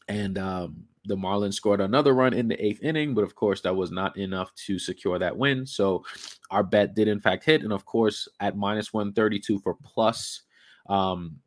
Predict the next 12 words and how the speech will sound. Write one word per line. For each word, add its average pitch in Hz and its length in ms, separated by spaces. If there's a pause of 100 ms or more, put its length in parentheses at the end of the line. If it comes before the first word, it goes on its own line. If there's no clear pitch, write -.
(140)
plus - 240
one 107 140
and 101 100
a 92 60
half 98 300
on 92 160
the 87 80
run 127 260
line, 123 480
it 98 220
means 113 540
that 95 340